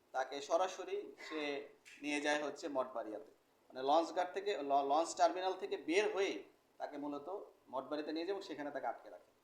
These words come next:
তো বাচ্চাটাকে যখন সেখানে আটকে রাখে, তাকে ঘুমের ওষুধ খাওয়ানোর মাধ্যমে তাকে মূলত সেখানে আটকে রাখা হয়, এবং সে যখন ঘুম থেকে উঠতো,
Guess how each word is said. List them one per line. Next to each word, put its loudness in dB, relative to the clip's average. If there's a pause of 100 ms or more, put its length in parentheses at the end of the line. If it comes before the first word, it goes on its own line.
(340)
তো 0
বাচ্চাটাকে 4
যখন 2
সেখানে 0
আটকে 2
রাখে, -2
তাকে -2
ঘুমের 0
ওষুধ 0
খাওয়ানোর 2
মাধ্যমে 0 (420)
তাকে 0
মূলত -2
সেখানে -2
আটকে 0
রাখা 0
হয়, -2
এবং -4
সে -4
যখন 0
ঘুম -2
থেকে -4
উঠতো, -4